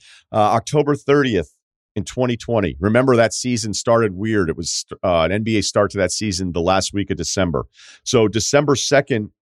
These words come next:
uh, after Westbrook reportedly had pushed for Silas to be hired on December,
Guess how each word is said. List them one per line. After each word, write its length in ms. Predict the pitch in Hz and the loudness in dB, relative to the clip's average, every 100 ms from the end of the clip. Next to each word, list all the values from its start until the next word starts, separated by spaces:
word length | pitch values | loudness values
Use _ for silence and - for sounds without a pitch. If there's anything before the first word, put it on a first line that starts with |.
| - | -4
uh, 140 | 92 92 | -2 0
after 260 | 113 - | 0 0
Westbrook 400 | 95 123 - 123 | 0 0 0 -6
reportedly 440 | 110 87 131 113 101 | -8 -2 -2 0 0
had 180 | 110 - | -2 -2
pushed 280 | 147 139 | -2 -2
for 120 | - 104 | -4 -4
Silas 600 | - 123 131 131 98 - | 0 2 4 2 0 -4
to 220 | - 160 | -6 -4
be 140 | 131 | -2
hired 460 | 95 110 127 104 92 | -2 2 2 2 0
on 80 | 90 | -4
December, 500 | 90 - - 123 | -6 -4 -2 -2